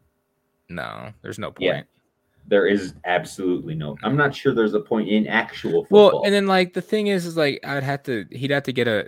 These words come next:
Speaker 1: helmet. I mean, I could let him use one of these, but, like, what are the odds it fits? Like, the, my helmets are, like,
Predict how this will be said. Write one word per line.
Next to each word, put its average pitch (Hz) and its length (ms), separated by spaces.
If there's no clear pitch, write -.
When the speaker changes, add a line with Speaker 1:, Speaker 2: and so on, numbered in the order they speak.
Speaker 1:
helmet. 107 420
I 95 40
mean, 117 120
I 139 60
could 147 140
let 123 140
him 98 100
use 90 180
one 85 100
of 80 60
these, 78 380
but, 67 140
like, 87 360
what 117 140
are 127 40
the 123 100
odds 110 240
it - 80
fits? - 280
Like, 104 240
the, 123 320
my 139 200
helmets 123 440
are, 98 100
like, 80 360